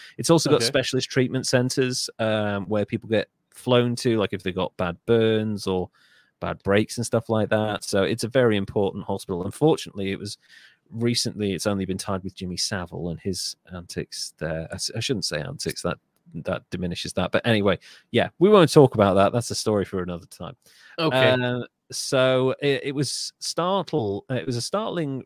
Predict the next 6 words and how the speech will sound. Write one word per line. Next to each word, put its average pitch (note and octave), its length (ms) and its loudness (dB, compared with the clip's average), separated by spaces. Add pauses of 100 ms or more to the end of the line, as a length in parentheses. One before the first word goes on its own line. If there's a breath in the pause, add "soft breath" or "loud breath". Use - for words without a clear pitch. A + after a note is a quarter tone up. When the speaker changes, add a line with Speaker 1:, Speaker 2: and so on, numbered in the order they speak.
Speaker 1:
reversal B2 640 -2 (420 soft breath)
for A#2+ 180 -4
a A2+ 40 0
twenty-nine E3+ 680 -2
million C#3 580 0
pound C3 480 -2